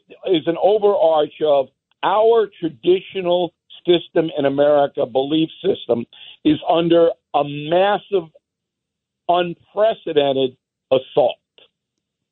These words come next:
from the progressive left. That is the truth.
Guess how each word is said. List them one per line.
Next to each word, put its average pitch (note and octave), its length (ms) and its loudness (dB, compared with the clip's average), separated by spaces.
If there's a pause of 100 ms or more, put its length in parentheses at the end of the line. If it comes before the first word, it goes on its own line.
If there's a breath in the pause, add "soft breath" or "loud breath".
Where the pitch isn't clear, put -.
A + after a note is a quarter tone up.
from C#3+ 160 0
the C#3 80 -2
progressive B2 580 -4
left. G#2 200 -16 (540)
That C3+ 320 0
is D3 120 -2 (100)
the C3 160 2 (140)
truth. G#2 180 -12